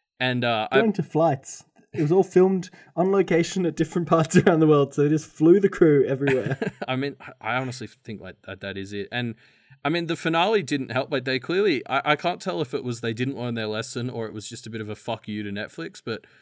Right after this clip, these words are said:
Speaker 1: the, um,
Speaker 2: <laughs>
Speaker 1: the finale just sort of doubles down on that problem. Like, a huge part of the ending is filmed, like, is clearly filmed and set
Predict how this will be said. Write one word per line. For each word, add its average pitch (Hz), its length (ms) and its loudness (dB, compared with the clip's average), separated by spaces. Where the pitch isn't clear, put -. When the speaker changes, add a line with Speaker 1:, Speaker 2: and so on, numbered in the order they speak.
Speaker 1:
the, 120 220 0
um, 107 480 -2
Speaker 2:
<laughs> - 60 -20
Speaker 1:
the 139 140 0
finale 143 800 -2
just 131 220 -10
sort 139 160 -2
of 113 80 -8
doubles 117 340 -6
down 113 220 -8
on 120 60 -8
that 120 140 -8
problem. 139 180 -6
Like, 127 140 -10
a 120 60 -6
huge 151 300 -10
part 135 160 0
of 110 80 -4
the 104 100 -4
ending 117 380 -8
is 113 420 -8
filmed, 127 800 -4
like, 123 180 -2
is 131 300 -2
clearly 151 260 -2
filmed 123 460 -4
and 110 160 -8
set - 340 -6